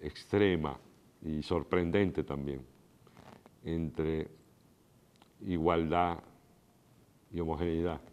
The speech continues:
Es decir, la imposibilidad de articular dos conceptos que se le presentan a la izquierda,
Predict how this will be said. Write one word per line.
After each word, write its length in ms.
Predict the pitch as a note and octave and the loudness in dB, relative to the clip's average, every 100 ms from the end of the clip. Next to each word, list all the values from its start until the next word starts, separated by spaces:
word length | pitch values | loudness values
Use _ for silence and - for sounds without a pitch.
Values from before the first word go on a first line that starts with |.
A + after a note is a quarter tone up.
| - _ _ - - - - - - - | -20 _ _ -20 -20 -20 -20 -20 -20 -12
Es 100 | E2+ | -6
decir, 180 | G2 - | -4 0
la 120 | F#2+ | 0
imposibilidad 800 | E2+ F2+ - F#2 F2+ G#2 A#2 C#3 | 2 0 0 2 4 4 6 8
de 100 | A2+ | 8
articular 560 | G2 G2 - F#2 G#2+ F#2+ | 6 2 2 4 4 2
dos 400 | G2 - - - - - | 0 -2 -14 -20 -20 -16
conceptos 480 | - E2+ G2 F#2+ G2 | -8 -4 -2 -2 -4
que 120 | - - - - | -4 -10 -14 -20
se 160 | - - | -8 -6
le 60 | D#2 | -4
presentan 380 | E2+ G2+ F#2+ | -4 -4 -2
a 60 | G2+ | 0
la 80 | F2 | 0
izquierda, 500 | - - F#2 F2+ | 0 -2 0 0